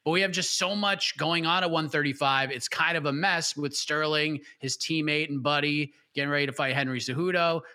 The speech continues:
We got Sean O'Malley looming. We got Marlon Vera getting ready to fight Corey Sandhagen. So my take, and you can join me or fade me on this, Brian, Merab Dvalishvili, because of the position he is in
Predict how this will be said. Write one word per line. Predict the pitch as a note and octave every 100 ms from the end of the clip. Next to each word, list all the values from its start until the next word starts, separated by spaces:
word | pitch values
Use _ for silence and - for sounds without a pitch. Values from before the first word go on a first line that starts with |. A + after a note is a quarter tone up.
| _ B2
We |
got | B2 -
Sean | D3 C#3
O'Malley | C3+ C3+ D#3+ E3+
looming. | D#3 D#3+ D#3+ D#3
We | C#3+
got | B2+ B2
Marlon | C3 C3+ C3+
Vera | C3+ C3+ C3+
getting | C3+ C3
ready | C3
to | B2+
fight | C3 B2
Corey | - B2
Sandhagen. | A#2+ D#3 D#3+ C3+ A#2+ A#2+ A#2+
So | B2+
my | B2+ G3 A#3
take, | - D#3+ D#3 - - - - _ -
and | C#3
you | D#3
can | E3 D#3+
join | D#3+ F3+
me | F3
or | E3+
fade | E3+ D#3+ C#3
me |
on | A2+ A2
this, | G2+ -
Brian, | G2 G2 G2 G#2 _ _ _ -
Merab | C3+ G#3+ D#4+
Dvalishvili, | D#4+ C#4+ C4 - G#3+ F#3 C#3
because | C#3+ - G3+ A3+
of | G3+
the | F#3
position | E3+ D#3 F3 E3
he | D3
is | D3 A#2+
in | B2 F2+ F#2